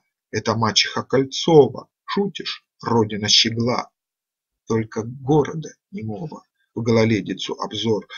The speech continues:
только чайника ночного сам с собою разговор, в гуще воздуха степного перекличка поездов,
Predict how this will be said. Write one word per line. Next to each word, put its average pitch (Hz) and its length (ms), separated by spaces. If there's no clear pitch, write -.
только 120 440
чайника 113 760
ночного 107 680
сам 101 300
с - 80
собою 110 460
разговор, 113 640
в 117 80
гуще 135 400
воздуха 123 580
степного 131 720
перекличка 127 800
поездов, 131 680